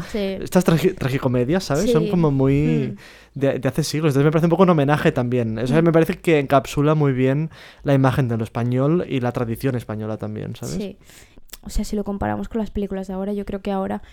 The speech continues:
Speaker 1: eh, se trata más de ridiculizar,
Speaker 2: Hmm.
Speaker 1: ¿no? O de,
Speaker 2: Ujú.
Speaker 1: eh, sacarle la comedia a las cosas malas que están pasando políticamente, yo qué
Speaker 2: Sí.
Speaker 1: sé, esta cosa de,
Speaker 2: Sí, es verdad.
Speaker 1: de ridiculizar
Speaker 2: Sí.
Speaker 1: la, la sociedad española,
Speaker 2: Sí.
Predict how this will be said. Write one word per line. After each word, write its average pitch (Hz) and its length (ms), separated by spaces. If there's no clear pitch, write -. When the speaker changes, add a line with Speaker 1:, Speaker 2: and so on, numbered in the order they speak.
Speaker 1:
eh, 202 300
se 190 160
trata 202 300
más 190 280
de 185 220
ridiculizar, 196 1040
Speaker 2:
Hmm. 214 120
Speaker 1:
¿no? 226 260
O - 160
de, 202 400
Speaker 2:
Ujú. - 100
Speaker 1:
eh, 202 160
sacarle 202 720
la 196 140
comedia 190 920
a 185 540
las 185 180
cosas 196 300
malas 185 240
que - 100
están 190 200
pasando 180 760
políticamente, 185 880
yo 180 100
qué - 100
Speaker 2:
Sí. 127 80
Speaker 1:
sé, 113 140
esta - 240
cosa 208 280
de, 196 260
Speaker 2:
Sí, - 160
es 139 120
verdad. 151 160
Speaker 1:
de 247 80
ridiculizar 240 680
Speaker 2:
Sí. 330 60
Speaker 1:
la, 214 800
la 214 180
sociedad 190 640
española, 208 720
Speaker 2:
Sí. 117 340